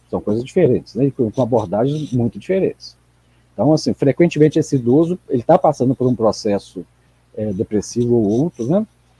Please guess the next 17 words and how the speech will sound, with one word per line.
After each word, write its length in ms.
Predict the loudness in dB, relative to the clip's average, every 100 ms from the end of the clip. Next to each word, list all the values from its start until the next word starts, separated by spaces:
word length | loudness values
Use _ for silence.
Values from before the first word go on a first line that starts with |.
| _ -6
E 340 | -2 0 2
as 120 | 2 2
pessoas 460 | 2 6 6 6 0 _ _
à 80 | 0
volta, 480 | 4 6 6 4 2
né? 180 | 2 0 -6 _ _ _ _ _
Muitas 520 | -12 -8 -4 -2 2
vezes 160 | 2 2
o, 100 | 2
o 80 | 2
idoso, 360 | 2 0 2 2
ele 160 | 2
não 120 | 2
vai 140 | 4 2
procurar 380 | 0 -2 2 2
ajuda 260 | 2 -2
sozinho, 480 | 0 0 0 -4 -8